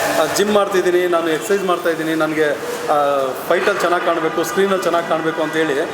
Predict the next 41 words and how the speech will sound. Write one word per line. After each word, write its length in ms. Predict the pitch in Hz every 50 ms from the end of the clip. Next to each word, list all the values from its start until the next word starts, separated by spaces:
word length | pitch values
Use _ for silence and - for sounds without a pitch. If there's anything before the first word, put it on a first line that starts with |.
| - - - - - - - -
ಅವನು 160 | 165 185 202
ಒಂದು 360 | 208 202 196 190 185 185 180 175 170 170 165 160 160 160 147 143 - -
ಶುಗರ್ 240 | 214 214 262 247
ಕೂಡ 160 | 247 240 220 226
ತೊಗೊಳ್ತಾ 400 | 208 190 180 175 180 - 175 170
ಇರಲಿಲ್ಲ. 220 | 165 165 160 156
ಯಾವುದಾದ್ರು 420 | 151 147 156 170 170 180 160 -
ಕಾಫಿ 240 | - 175 175 - 190
ಟೀ 120 | 170 180 175
ಕುಡಿ 200 | 175 180 170 170
ಅಂದರೆ 160 | 165 165 156
ಶುಗರ್ 280 | - 170 165 175 170
ಇರುತ್ತೆ, 260 | 165 160 156 - 160 151
ಬೇಡ 200 | - 147 151 147
ಅಂತ. 360 | 143 143 - 143 175 202 202
ಈ 140 | 208 247 269
ಥರ 300 | 262 - - 254 247 254
ಒಬ್ಬ, 260 | 247 226 202 185 202 185 151 156 190 - - - - - - - - - 214
ಅವನು 160 | 240 247 247
ಎಣ್ಣೆ 280 | 214 196 226 262 285 285
ಹೊಡೆದಿದ್ದಾನೆ 460 | 254 208 214 202 220 220 220 214 202
ಅಂದಾಗ 240 | 190 185 190 190 190
ನನಗೆ 320 | 190 170 170 185 185 190
ಅದೊಂದು 400 | 185 170 160 170 180 175 175 -
ಸ್ವಲ್ಪ 260 | - 185 208 196 -
ಅನುಮಾನ 320 | 190 170 185 185 196 185 180
ಬಂತು. 260 | 170 170 175 185 190
But 200 | 185 208 196 180
ವಾಯ್ಸ್ 360 | 170 185 233 262 - - -
ಕೇಳಿದಾಗ 440 | 226 220 226 196 214 202 202 196 226 240 247 247 - - - - - - - - - -
ಅವನದೇ 260 | 170 202 226 196 214
ಅಂತ 160 | 202 185 180
ಕೂಡ 200 | 190 160 185 185
ಅನ್ನಿಸ್ತಾ 340 | 185 160 170 175 - - 160 147
ಇದೆ. 400 | 135 131 127 127 - - - - - - - - - - - -
ಅದೊಂದು 300 | 165 185 214 226 240 247
ನನಗಿನ್ನೂ 360 | 226 202 196 185 185 185 202 196
ಕ್ಲಾರಿಟಿ 420 | 180 170 170 185 185 180 185 165
ಸಿಕ್ಕಿಲ್ಲ 360 | - 165 156 - 165 151 139
ಸರ್. 500 | 135 139 131 - - - - - - -
But 160 | 170 170 180